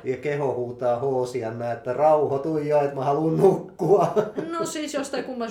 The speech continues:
Speaker 2: mulla oli tosi pahoja fyysisiä oireita siinä.
Speaker 1: <laughs>
Speaker 2: Siis niinku mullahan puhkes, ö, todella, mullahan on ollut tosiaan migreeni suunnilleen just joskus jostain kaksitoistavuotiaasta asti.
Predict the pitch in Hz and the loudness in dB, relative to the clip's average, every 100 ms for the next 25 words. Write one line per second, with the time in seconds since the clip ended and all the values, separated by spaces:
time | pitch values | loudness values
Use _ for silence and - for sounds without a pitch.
0 | 233 226 240 269 220 196 190 190 - - | -8 -4 -2 0 0 -2 -4 -6 -6 -14
1 | - 202 185 185 190 170 180 185 170 175 | -8 -6 -6 -6 -6 -8 -8 -10 -8 -8
2 | 180 170 - 185 285 196 202 - - 262 | -8 -6 -6 2 6 8 10 8 8 4
3 | - 214 - 233 233 233 233 247 247 233 | 0 -4 -2 0 0 -2 -6 -4 -2 0
4 | 247 240 240 254 - - 208 202 196 180 | 0 -2 -4 -8 -8 -4 -4 -4 -8 -10
5 | 180 - 226 214 196 190 185 180 170 160 | -10 -8 -4 -2 -2 -2 -4 -6 -6 -8
6 | - - - - _ 202 208 202 196 196 | -10 -14 -20 -20 _ -8 -6 -4 -6 -6
7 | 196 196 190 196 190 196 196 160 160 160 | -8 -8 -8 -8 -6 -8 -10 -12 -12 -12
8 | 156 139 117 175 180 156 151 - - 170 | -14 -12 -12 -12 -16 -16 -14 -14 -14 -18
9 | - 185 _ _ - - - - 160 - | -14 -16 _ _ -18 -14 -14 -16 -18 -18
10 | 185 208 202 208 208 214 214 214 - 220 | -18 -16 -16 -14 -16 -14 -14 -14 -14 -16